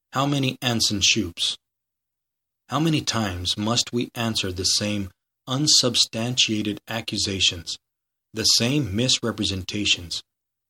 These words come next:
and even the same misspellings repeated endlessly?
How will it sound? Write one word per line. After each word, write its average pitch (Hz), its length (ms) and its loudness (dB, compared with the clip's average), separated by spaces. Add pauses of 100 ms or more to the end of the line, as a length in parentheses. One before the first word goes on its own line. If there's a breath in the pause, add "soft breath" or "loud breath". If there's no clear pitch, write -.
(100)
and 104 240 -6
even 98 420 -4 (360)
the 104 100 -4
same 113 400 4
misspellings 117 800 0 (180)
repeated 92 580 -4 (160)
endlessly? 95 580 -6